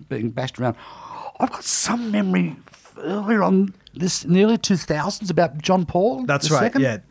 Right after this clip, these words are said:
Speaker 2: And this, folks, is basically when, you know, when we say the sacking of Constantinople was one of the biggest <laughs> cock-ups of all time, we mean,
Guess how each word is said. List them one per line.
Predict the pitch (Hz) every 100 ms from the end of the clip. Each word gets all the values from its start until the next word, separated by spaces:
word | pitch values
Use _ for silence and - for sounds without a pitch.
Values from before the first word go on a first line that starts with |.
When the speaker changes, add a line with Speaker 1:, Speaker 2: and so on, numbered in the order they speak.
| -
Speaker 2:
And | 139 147
this, | 214 208
folks, | - 156 143 139
is | 139 117
basically | - 156 131 120 120
when, | 131 131 -
you |
know, | 151 135
when | 175
we | 202 214
say | - 151 139
the | 113 127
sacking | - 143 - 135 127
of | 107
Constantinople | 135 120 120 113 117 117 113
was | 107
one | 113
of |
the | 110
biggest | 107 107 101
<laughs> | -
cock-ups | - 151 143
of | 120
all | 113 110
time, | 120 110
we | 120 147
mean, | 143 127 104